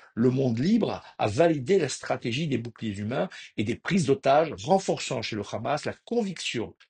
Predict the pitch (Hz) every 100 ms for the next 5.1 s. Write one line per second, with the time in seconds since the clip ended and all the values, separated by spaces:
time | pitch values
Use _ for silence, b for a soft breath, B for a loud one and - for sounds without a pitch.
0 | b - 110 110 - 226 214 - 165 135
1 | 123 - 120 98 - 95 120 123 B -
2 | 143 143 123 - - 202 180 123 - 117
3 | - - 202 - 156 120 117 - 101 101
4 | 120 - B - 101 147 - 120 101 98